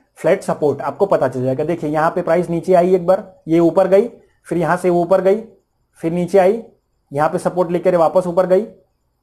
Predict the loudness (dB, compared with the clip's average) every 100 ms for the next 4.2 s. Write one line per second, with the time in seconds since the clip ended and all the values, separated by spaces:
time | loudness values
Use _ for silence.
0 | -8 -4 -2 0 2 2 0 -4 -4 -2
1 | 0 -2 -2 -4 0 2 2 -2 -2 -2
2 | -2 0 0 2 -2 -2 -2 -2 -2 -2
3 | 2 0 0 -8 _ _ -2 0 0 -2
4 | -2